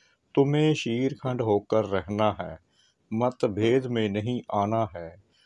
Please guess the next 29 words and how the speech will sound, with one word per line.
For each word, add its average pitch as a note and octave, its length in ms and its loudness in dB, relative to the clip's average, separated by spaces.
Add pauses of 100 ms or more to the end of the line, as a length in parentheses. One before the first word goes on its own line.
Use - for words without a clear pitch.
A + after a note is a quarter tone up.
(260)
कोई C3+ 340 6
भी C#3 160 0
गंदी A#2 560 -2 (140)
आदत G#2+ 280 2 (140)
है G#2 100 2
तो G2+ 300 -4
उसे A2 280 0
छोड़ A2+ 420 -2
देना F#2+ 480 -4
है। F2 220 -12 (500)
किसी D#3 320 2
को C3+ 240 4
भी A#2+ 120 2
दुख A2+ 380 -4 (220)
नहीं B2 280 0
देना G2+ 480 -2
है।" D#2+ 200 -10 (240)
प्रश्न, G#2+ 480 2 (800)
जन्म C3 440 4
जन्मांतर A#2+ 640 0
के A#2+ 200 -2
लिए G#2+ 420 2
ऊंच C#3 340 -2
पद A2+ 360 0
पाने G#2+ 340 2
के G#2 220 0
लिए G2+ 360 0 (540)
कौन C#3+ 300 6
सा B2+ 420 2